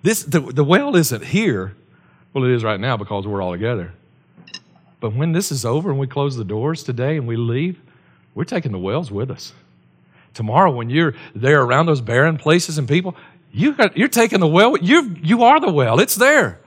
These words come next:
The words of eternal life, the, the refreshing that if somebody can get just a little bit of what you've got, they'll never be the same.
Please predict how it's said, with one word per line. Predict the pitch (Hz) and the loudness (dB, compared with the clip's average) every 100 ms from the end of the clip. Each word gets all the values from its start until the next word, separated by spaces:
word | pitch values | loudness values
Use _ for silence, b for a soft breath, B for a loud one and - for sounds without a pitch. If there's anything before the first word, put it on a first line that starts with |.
| b b b b b b _ | b b b b b b _
The | - | -12
words | 101 104 117 185 175 | -8 -2 2 2 2
of | 160 | -4
eternal | 107 - 131 143 135 | -6 -8 -4 -2 2
life, | 113 147 208 - _ _ _ _ _ b b b b | 4 4 0 -8 _ _ _ _ _ b b b b
the, | 127 | -4
the | 117 139 | -2 -2
refreshing | 117 - - 156 170 - 220 208 | -4 -6 0 2 2 0 0 2
that | 156 135 | 2 0
if | |
somebody | 123 170 180 175 | -2 -2 2 2
can | 147 139 | 0 -4
get | 120 190 | 0 0
just | 156 131 | 0 -6
a | |
little | 120 151 175 | 0 2 2
bit | 175 | 2
of | |
what | 127 156 - | 2 0 -2
you've | 135 | -4
got, | 117 143 190 | 0 2 2
they'll | 143 | 0
never | 131 165 185 | 0 0 0
be | 139 | -2
the | 113 | -2
same. | 185 226 | 0 0